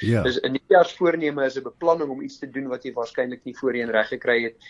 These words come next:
Speaker 2: en volgehou het.
Speaker 1: Wat sou jy sê, Matt, vir hulle nou wat luister, en ek dink 'n klomp ouens sit nou met so 'n, 'n, 'n, 'n glimlag op die gesig. Wa-, wat is typiese nuwejaarsvoornemens wat mense maak?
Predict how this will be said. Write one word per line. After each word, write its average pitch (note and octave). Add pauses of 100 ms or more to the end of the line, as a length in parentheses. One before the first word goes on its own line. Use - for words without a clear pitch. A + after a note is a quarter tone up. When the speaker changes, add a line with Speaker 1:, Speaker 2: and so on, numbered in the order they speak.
(160)
Speaker 2:
en A#2+
volgehou G#2+
het. G2
Speaker 1:
Wat G#2+
sou C4
jy D3+
sê, D3
Matt, A#2+
vir C#3
hulle B2
nou B2+
wat G#2+
luister, C#3
en A#2+
ek G2+
dink C#3
'n B2
klomp E3
ouens C#3
sit C#3+
nou C3
met C3+
so C#3+
'n, A#2+ (380)
'n, -
'n, A2
'n A2+
glimlag F3
op C3
die B2+
gesig. A#2+
Wa-, B2
wat F3+
is A#3+
typiese G#3
nuwejaarsvoornemens C#3+
wat A2+
mense B2+
maak? C3+